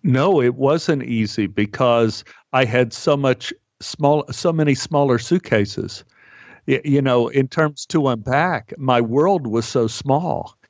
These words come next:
And in that world, God played a big part of it, going to Sunday school every week, uh, for the last four years. So half my life,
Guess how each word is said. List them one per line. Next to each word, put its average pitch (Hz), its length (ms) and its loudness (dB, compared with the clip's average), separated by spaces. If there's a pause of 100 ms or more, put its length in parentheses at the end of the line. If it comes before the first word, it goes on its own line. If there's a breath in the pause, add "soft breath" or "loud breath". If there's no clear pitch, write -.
(260 loud breath)
And 127 360 0
in 160 200 -6
that 139 220 0
world, 127 540 0
God 131 380 0
played 127 280 0
a 113 40 0
big 135 340 -2
part 160 220 0
of 156 80 -4
it, 113 100 -2
going 139 260 0
to 131 80 0
Sunday 156 360 2
school 104 540 0
every 120 440 2
week, 113 540 0 (460 loud breath)
uh, 98 300 4 (340)
for 120 140 0
the 117 160 -2
last 101 480 0
four 127 400 0
years. 110 520 2
So 104 280 0 (160 loud breath)
half 151 400 -2
my 107 340 -2
life, 104 680 -4